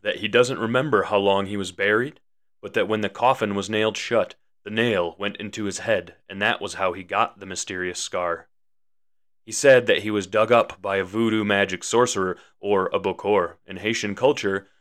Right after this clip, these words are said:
when a sorcerer seemingly revived the deceased,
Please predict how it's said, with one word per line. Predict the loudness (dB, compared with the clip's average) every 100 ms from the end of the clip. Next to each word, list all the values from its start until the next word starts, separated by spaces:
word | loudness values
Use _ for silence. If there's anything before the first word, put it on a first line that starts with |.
| _
when | -8
a | -4
sorcerer | 0 2 2 0 0
seemingly | -2 -4 -4 -4 -2 -4 -6 _ -10
revived | -10 -2 2 4 4 2 -6 _ _ _
the | -10
deceased, | -6 -4 -2 -4 -6 -12